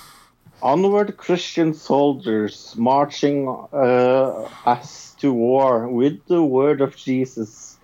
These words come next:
going on before. Mm-hmm. Yep.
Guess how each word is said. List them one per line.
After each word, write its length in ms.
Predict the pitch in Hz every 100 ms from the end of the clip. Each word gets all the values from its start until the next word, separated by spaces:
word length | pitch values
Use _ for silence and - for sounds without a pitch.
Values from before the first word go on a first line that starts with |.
| - - -
going 380 | 110 120 120 120
on 260 | 113 110 107
before. 540 | 104 107 101 98 107 - _ _ 117
Mm-hmm. 360 | 113 135 - - _ _ _ _ _ _ _ _ _ - - _ _ _ _ _ _
Yep. 340 | 98 120 -